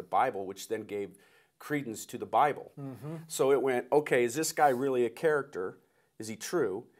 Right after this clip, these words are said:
Speaker 1: Did he do these things?" Once I came to the conclusion that these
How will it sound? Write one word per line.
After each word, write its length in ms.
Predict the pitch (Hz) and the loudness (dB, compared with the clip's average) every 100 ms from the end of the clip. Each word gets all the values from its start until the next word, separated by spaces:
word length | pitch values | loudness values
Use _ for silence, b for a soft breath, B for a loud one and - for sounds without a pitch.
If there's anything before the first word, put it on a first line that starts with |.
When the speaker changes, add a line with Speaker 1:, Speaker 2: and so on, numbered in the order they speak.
| b | b
Speaker 1:
Did 120 | 143 143 | -2 -2
he 100 | 135 | -2
do 220 | 143 185 | -4 -4
these 320 | 139 107 - | -4 -6 -6
things?" 460 | 98 92 101 - - b b b b b - | -6 -6 -8 -12 -18 b b b b b -8
Once 300 | 117 170 180 | 0 2 2
I 100 | 185 | 0
came 220 | 135 180 | 0 0
to 60 | 147 | -2
the 80 | 139 | -6
conclusion 640 | 135 123 165 175 127 117 | -10 -2 0 0 -2 -4
that 240 | 113 113 - | -2 -4 -8
these 300 | 117 113 | -12 -8